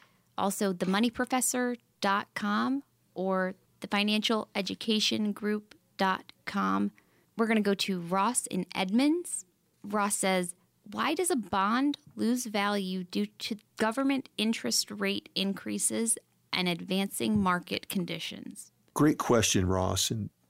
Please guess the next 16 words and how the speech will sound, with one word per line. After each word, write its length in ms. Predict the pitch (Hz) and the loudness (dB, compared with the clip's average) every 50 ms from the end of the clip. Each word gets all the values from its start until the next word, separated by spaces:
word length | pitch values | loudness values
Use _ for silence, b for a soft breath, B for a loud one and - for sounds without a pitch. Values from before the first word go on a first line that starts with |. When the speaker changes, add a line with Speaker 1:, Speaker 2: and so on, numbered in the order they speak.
| _ _ _ - | _ _ _ -2
Speaker 2:
as 200 | - 113 110 98 | 0 2 2 4
we 360 | 95 110 101 101 101 98 92 92 - - - | 4 4 4 4 4 2 0 -4 -8 -6 -2
discussed 680 | - 117 - - - 147 139 135 - - - - - - - _ _ _ _ - - | 0 2 2 2 4 4 4 4 4 2 -2 -4 -8 -10 -16 _ _ _ _ -14 -6
previously 580 | - - 135 127 117 110 101 - - 101 95 | 2 4 6 6 8 6 4 4 4 4 4
about 380 | 95 90 87 101 98 98 98 95 | 4 2 2 0 0 0 0 0
investing 800 | 101 95 92 87 104 98 98 - - - 95 92 92 92 92 - - _ - - - _ _ _ _ _ _ - - - | 0 0 0 2 0 0 0 0 0 0 0 0 0 -2 -4 -8 -12 _ -18 -18 -18 _ _ _ _ _ _ -20 -8 -2
and 100 | - 95 | 0 0
the 80 | 95 95 | 2 0
types 400 | 92 - - 104 104 101 - - | 0 0 0 2 2 2 2 0
of 120 | 104 92 | 0 2
investments 600 | 98 92 87 92 92 92 - - 98 92 87 - | 2 2 2 2 0 0 0 0 0 0 0 0
and 200 | - 98 92 95 | 0 0 0 2
what 160 | 98 101 95 - | 0 0 0 0
the 80 | 95 | 0
relationships 920 | 92 95 90 92 95 98 95 - - 95 90 - - - 95 87 - - | 2 2 4 4 4 4 4 2 2 2 2 2 2 2 2 0 0 0
are, 460 | 123 127 147 127 98 87 87 101 - | 0 2 2 4 4 2 2 0 -2